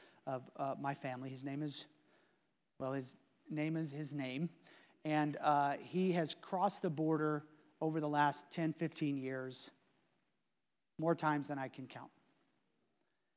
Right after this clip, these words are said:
He goes back home, brings all of his earning, or brings a good portion of his earnings, supports his family, crosses back into the United States,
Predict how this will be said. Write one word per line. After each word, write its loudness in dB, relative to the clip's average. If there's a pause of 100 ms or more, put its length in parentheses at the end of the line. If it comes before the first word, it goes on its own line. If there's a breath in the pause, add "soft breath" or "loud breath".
(220)
He 0
goes 6
back 4
home, 0
brings 2
all 2
of -4
his -4
earning, 0
or -6
brings -2
a -4
good -4
portion -2
of -4
his -6
earnings, -4
supports -8
his -6
family, -6 (360 loud breath)
crosses 2
back 4 (680)
into -2
the -4
United 0
States, -4